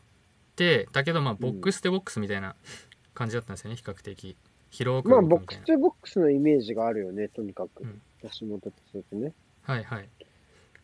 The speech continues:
Speaker 2: まずは。
Speaker 1: そう、それで、割と、
Speaker 2: うん。
Speaker 1: 健太さん来てから、なんか、お前にはゴールを求めてないみたいなニュアンスのことを、
Speaker 2: あ、そうなんだ。
Speaker 1: が言われ、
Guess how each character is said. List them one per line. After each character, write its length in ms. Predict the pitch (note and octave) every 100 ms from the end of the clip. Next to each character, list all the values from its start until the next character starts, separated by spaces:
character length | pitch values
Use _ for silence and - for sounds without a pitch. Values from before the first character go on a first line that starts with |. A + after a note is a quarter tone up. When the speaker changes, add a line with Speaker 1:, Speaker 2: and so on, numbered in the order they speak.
| _
Speaker 2:
ま 160 | C3+ B2
ず 120 | -
は。 20 |
Speaker 1:
そ 0 |
う、 20 |
そ 100 | G3
れ 0 |
で、 340 | A3 G#3+ G#3 - _ _ _ -
割 180 | D#3
と、 300 | D#3+ E3 D#3+ - - B2+
Speaker 2:
う 20 |
ん。 220 | A#2 G2+
Speaker 1:
健 120 | F3
太 120 | D#3+ C#3
さ 120 | A#2+
ん 60 |
来 100 | A2
て 100 | -
か 140 | A#2 A#2+
ら、 380 | E3 C3+ F#2 - _ _ _ _ _ _ _ _ _
な 60 | B2+
ん 40 |
か、 60 | A2
お 120 | A#2+
前 220 | C3+ C#3
に 340 | C#3+ C#3 C3+ -
は 200 | B2+ G#2+
ゴ 200 | G2+ C3
ー 40 | B2+
ル 180 | G#2+ G2
を 160 | G2 - _
求 200 | A#2+ B2
め 80 | A#2+
て 100 | A2+
な 100 | B2+
い 40 |
み 100 | A#2
た 60 | G#2
い 80 | G2+
な 180 | F#2+ - _ _ _ _ _ _ _ _ -
ニ 100 | A2
ュ 40 |
ア 40 | A2
ン 60 |
ス 100 | -
の 80 | A2+
こ 120 | A2+
と 140 | A#2 A2
を、 200 | G#2 - _ _ _ _ _ _ _ _ _ _ -
Speaker 2:
あ、 80 | D#3
そ 140 | A#3+
う 40 | F#3
な 100 | G#2+
ん 20 |
だ。 0 |
Speaker 1:
が 60 | A#2
言 80 |
わ 60 | A2
れ、 140 | A2+